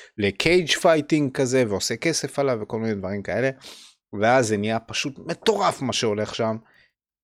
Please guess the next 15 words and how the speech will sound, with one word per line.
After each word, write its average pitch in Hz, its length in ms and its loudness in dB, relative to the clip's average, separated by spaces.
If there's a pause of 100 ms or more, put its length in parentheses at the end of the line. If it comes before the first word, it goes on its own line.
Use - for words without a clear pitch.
(280)
והסרט - 1600 -2
הזה, 170 340 4 (140)
באמת, 107 420 0 (100)
לא 135 360 4
רק 175 180 2
בגלל 120 360 4
המכות 107 380 0
המטורפות 101 500 -4
שיש 90 220 -2
בו, 107 200 -2 (680)
הוא, 98 400 -2 (360)
אה, 87 1120 -6 (1160)
אלים 143 580 4
בצורה 110 420 2
גרוטסקית 127 1080 -2